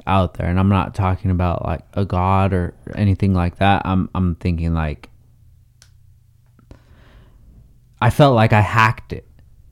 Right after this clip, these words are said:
you know? I feel like I, I made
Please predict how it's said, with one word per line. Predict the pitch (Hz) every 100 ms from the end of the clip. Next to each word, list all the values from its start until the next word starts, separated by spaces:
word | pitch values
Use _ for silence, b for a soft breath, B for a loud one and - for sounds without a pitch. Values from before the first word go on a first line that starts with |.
| _ - -
you | 98
know? | 101 98 98 - -
I | 101
feel | - - 123
like | 110 110 107
I, | 98 101 101 -
I | 101 113 110 92 - _ -
made | 110 101 107 117 120 113 98